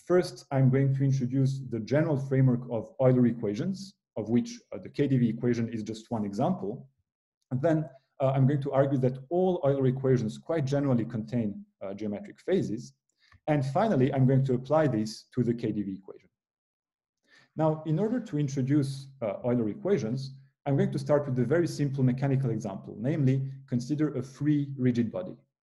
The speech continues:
By this, I mean a top, such as this one, which is floating freely somewhere in space. Uh, I stress that the top is not standing on a table, there's no table here, but it's really something that, you know, an astronaut has thrown somewhere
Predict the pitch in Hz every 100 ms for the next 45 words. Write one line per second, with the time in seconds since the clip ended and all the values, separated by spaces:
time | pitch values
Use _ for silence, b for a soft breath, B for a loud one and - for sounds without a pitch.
0 | _ 113 110 143 208 - _ _ _ _
1 | 135 139 139 131 135 127 123 - - 110
2 | - 101 107 104 117 117 135 B B -
3 | 135 135 - 165 202 175 - 139 147 147
4 | 135 131 127 123 117 - 104 - - -
5 | _ _ _ 120 113 139 143 - 226 165
6 | 135 135 151 165 - 131 151 - - 143
7 | 147 143 131 120 117 156 175 113 120 107
8 | 104 165 135 139 127 101 101 151 b b
9 | b 135 139 196 214 - 143 139 156 123
10 | 117 - 123 101 - _ _ 127 131 135
11 | 139 127 123 - 117 104 - - 127 123
12 | 120 120 113 113 110